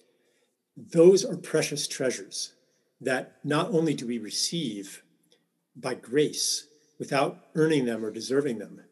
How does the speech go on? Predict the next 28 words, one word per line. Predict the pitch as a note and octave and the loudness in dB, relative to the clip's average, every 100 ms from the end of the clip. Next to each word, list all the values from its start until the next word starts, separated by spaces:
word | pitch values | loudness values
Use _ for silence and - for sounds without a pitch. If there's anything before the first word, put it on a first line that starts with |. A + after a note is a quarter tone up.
| _ _ _ _ _ - | _ _ _ _ _ -4
but | D3 | 0
that | D3 | 2
we | C#3 | 0
can | D#3 | -2
also | - D3 C#3+ | -6 -4 -4
pass | - - A#2+ C#3 | -6 -8 -8 -6
on | A#2+ A2+ | -6 -6
to | |
others. | E3+ A#2+ G#2+ - - - _ _ _ _ _ _ _ _ _ _ _ _ _ - | -6 -6 -6 -8 -12 -12 _ _ _ _ _ _ _ _ _ _ _ _ _ -18
Because, | B2 C#3 A#2+ - - _ _ _ _ _ _ _ _ _ _ _ _ | -4 -2 -2 -4 -10 _ _ _ _ _ _ _ _ _ _ _ _
you | D#3 | -4
know, | C#3 | 2
you | D3 C#3+ | 2 0
have | - D#3+ E3+ | -2 -4 -2
these, | E3 - - _ B2+ | -4 -6 -12 _ -12
these | C3+ - | -10 -4
visions, | C3+ B2 B2+ D3+ - _ _ _ _ _ _ _ _ _ _ - | -4 -2 -4 -6 -8 _ _ _ _ _ _ _ _ _ _ -4
and | D#3 | 0
then | D3 F3 E3 - - _ _ _ _ _ _ _ _ _ _ - | 2 2 0 -4 -18 _ _ _ _ _ _ _ _ _ _ -4
part | C#3 | 2
of | G3+ | 2
your | F3 | 2
mind | D#3+ F#3+ E3+ | 2 2 2
is | D3+ | 2
like, | C#3+ - - - _ _ _ _ _ _ _ _ _ _ _ | -2 -4 -20 -20 _ _ _ _ _ _ _ _ _ _ _
"Am | - | -8
I | C#3+ | -8
crazy? | - B2 B2 D3 A3+ - | -4 -2 0 -2 -4 -6